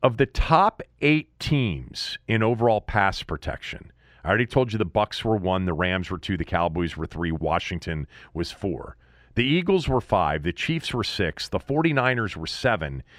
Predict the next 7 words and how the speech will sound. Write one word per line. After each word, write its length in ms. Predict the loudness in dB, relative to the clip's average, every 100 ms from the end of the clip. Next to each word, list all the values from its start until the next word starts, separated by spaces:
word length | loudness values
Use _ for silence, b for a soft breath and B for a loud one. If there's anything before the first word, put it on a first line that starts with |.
| B B
and 180 | -2 -2
the 40 |
Packers 680 | -4 0 2 2 0 -2 -4
were 180 | -8 -6
eight. 260 | -4 -4 -4 _ _ _ _ _ _ _ _ _ _ _ _ _ _ -6
Notice 300 | 0 2 2
something? 500 | 2 2 4 2 0